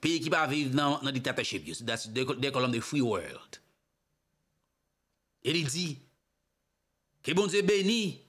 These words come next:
pwoteje, sòlda ki brav yo, sitwayen yo, ke Bondye beni pou toujou, les États-Unis d'Amérique. Merry Christmas.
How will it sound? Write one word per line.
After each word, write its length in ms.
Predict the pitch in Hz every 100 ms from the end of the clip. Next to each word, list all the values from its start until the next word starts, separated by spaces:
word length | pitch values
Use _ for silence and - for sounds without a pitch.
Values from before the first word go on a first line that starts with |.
| _
pwoteje, 920 | - 220 240 233 190 151 208 147 - _ _ _ _ _ _ _ _ _ _ _ _ _ _ _ _ _ -
sòlda 960 | - 185 196 190 160 196 196 190 180
ki 100 | 170
brav 360 | 151 185 190 180
yo, 400 | 196 196 151 - - _ _ _ _ _ _ _
sitwayen 640 | - 175 180 190 196 202
yo, 160 | 190 175 117 - _ _ _ _ _ _ _ _ _ _ _ _
ke 140 | 165
Bondye 240 | 190 190 202
beni 380 | 135 196 208 190
pou 160 | 190
toujou, 600 | 196 175 185 202 127 85 - _ _ _ _ _ _
les 400 | 98 101 131 139
États-Unis 300 | 156 165 175
d'Amérique. 560 | 175 180 202 214 - - _ _ _ _ _ _ _ _ _ _ _ _ _ _ -
Merry 240 | 127 175
Christmas. 720 | 151 170 147 143 - - -